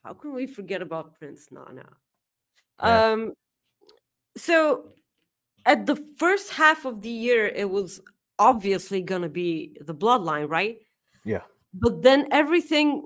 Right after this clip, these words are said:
Speaker 1: with Cody happened, and Cody not winning that match was such a big bummer for me, and I still cannot believe it, that it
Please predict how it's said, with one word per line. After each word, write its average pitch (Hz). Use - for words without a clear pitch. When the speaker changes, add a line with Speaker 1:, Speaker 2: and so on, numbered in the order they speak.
Speaker 1:
with 247
Cody 311
happened, 196
and 190
Cody 277
not 226
winning 202
that 175
match 170
was 180
such 196
a 190
big 143
bummer 170
for 156
me, 151
and 147
I 151
still 202
cannot 180
believe 160
it, 151
that 156
it 113